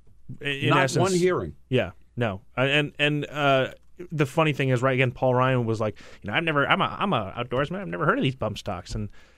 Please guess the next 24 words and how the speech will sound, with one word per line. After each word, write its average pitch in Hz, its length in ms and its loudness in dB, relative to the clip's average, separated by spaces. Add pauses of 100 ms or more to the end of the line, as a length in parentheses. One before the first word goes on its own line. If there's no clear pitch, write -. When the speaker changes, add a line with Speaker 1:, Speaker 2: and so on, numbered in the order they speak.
(200)
Speaker 1:
I 120 100 2
think 127 180 0
that 127 80 4
was 131 120 2
the 131 60 0
case 143 200 -2
for 160 100 -2
a 151 60 0
lot 156 140 0
of 185 80 0
Republicans. 107 520 0
And, 113 200 -4
and 117 160 -4
frankly, 147 340 0
when 117 100 0
you 110 100 -2
hear 113 320 0 (400)
you're 127 120 2
turning 135 340 0
a 113 200 0 (580)
semi-automatic 113 1040 -2
weapon 123 320 0
into 117 340 -4
effectively - 840 -6